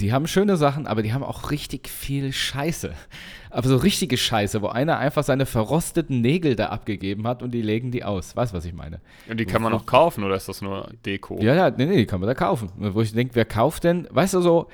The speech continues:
Speaker 2: Rostige
Speaker 1: wie wenn,
Speaker 2: Nägel.
Speaker 1: wenn du in, in so eine Gartenlaube kommst und der Großvater hat in so einer Blechschachtel tausend verschiedene Schrauben reingeschmissen.
Speaker 2: Hm.
Speaker 1: Sowas steht da. Vielleicht mir so, das ist doch scheiße. Aber
Speaker 2: Ja.
Speaker 1: ist auch egal.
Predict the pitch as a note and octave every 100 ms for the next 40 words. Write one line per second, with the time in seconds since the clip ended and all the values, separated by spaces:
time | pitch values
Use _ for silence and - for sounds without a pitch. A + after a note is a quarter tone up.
0 | - G2+ A2+ C#3+ F#3 F3+ A2 A2+ G#2+ F#2
1 | - D3 E3+ D3+ C#3+ D3 B2+ C3+ A#2+ A2
2 | F#2+ C#3+ G#3 F#3 D#3 D#3+ D#3 C#3 C3 C3+
3 | - - - A#2+ A#2+ - - G#2+ - D3+
4 | F#3 C#3+ C3 C3+ A#2 B2 - A2+ G#2 G2+
5 | G#2 G2+ - _ _ _ _ A2+ C#3+ E3
6 | - - C3+ - B2 B2 - - - -
7 | - - D3 G3 F3+ - D3+ D#3 D#3+ D3+
8 | B2+ G#2 A2+ G#2+ F#2 F2 D#2+ D2 D2 -
9 | - G2+ A2+ D#3 D3 - A#2+ F#2 E2+ -
10 | _ _ _ _ _ _ _ _ - A2
11 | A2+ A2+ A#2 A#2 A2 - B2+ - C3+ C#3+
12 | F2 D2+ - - - - - - - -
13 | - - C#3 D3+ F3 D#3+ D3+ D3+ A2+ F#2+